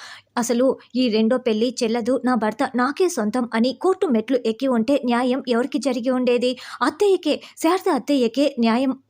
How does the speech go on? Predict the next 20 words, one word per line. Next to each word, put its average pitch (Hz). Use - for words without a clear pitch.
జరిగి 233
ఉండేది. 247
మా 233
ఆయన్ని 240
అన్యాయంగా 285
నిర్బంధించారని 240
శారదత్తయ్య 262
కోర్టు 349
మెట్లు 254
ఎక్కి 226
ఉంటే 240
మీరు 240
జీవితాంతం 277
కోర్టు 226
చుట్లు 254
తిరుగుతూ 240
మీరు 247
పరువు 320
పోగొట్టుకునేవారు. 254
కానీ 240